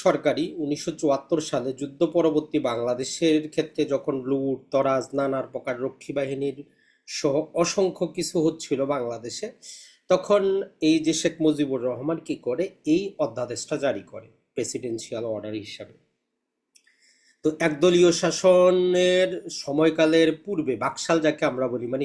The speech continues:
সব রাজনৈতিক দল নিষিদ্ধ ছিল শুধুমাত্র তার দল ছাড়া। তো নয় ফেব্রুয়ারি উনিশশো চুয়াত্তর সালে এটা কার্যকর হয়। তো তখন সরকার ব্যাখ্যা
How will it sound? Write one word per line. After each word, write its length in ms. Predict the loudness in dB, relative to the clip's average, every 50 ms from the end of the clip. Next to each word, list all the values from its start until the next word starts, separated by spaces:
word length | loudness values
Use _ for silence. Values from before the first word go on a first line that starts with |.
| -4 -4 0
সব 120 | 0 0 0 -2 -2 0 0
রাজনৈতিক 440 | 0 0 0 -2 -4 -4 -6 -6 0 0
দল 100 | 0 0 0
নিষিদ্ধ 300 | -6 -8 -10 -14 -8 -4 -4 -4 -4 -2
ছিল 160 | -4 -4 -2 -4 -6 -8 _ _ _ _ _ _ _ -12 -8
শুধুমাত্র 640 | -6 -4 0 2 2 4 4 2 0 -2 -6 -2 2 4 6 6 6 6 4 2 0 -4 -8 _ -4 -2
তার 140 | -2 -2 -2 -2
দল 120 | -4 -4 -4 -4 -8 -12
ছাড়া। 240 | -12 -12 -14 -14 -16 _ _ _ _ _ _ _ _ _ _ _ _ _ -6
তো 60 | -4 0 2 4
নয় 180 | 6 6 6 4 4
ফেব্রুয়ারি 440 | 0 0 2 4 4 4 4 4 0 -4 -4
উনিশশো 280 | -4 -4 -4 -6 -8 -8 -4
চুয়াত্তর 400 | 0 0 0 0 0 0 -2 -2 -2 -2
সালে 200 | -6 -2 0 0 0
এটা 100 | 0 0 0 0
কার্যকর 440 | -2 -2 -2 -6 -6 -4 -4 -4 -4 -2 -4
হয়। 160 | -4 -4 -4 -8 _ _ _ _ _ _ -8
তো 40 | -6 -2 0
তখন 200 | 0 2 2 2 0 2 2
সরকার 260 | 2 2 4 4 2 2 2
ব্যাখ্যা 240 | 0 0 0 -2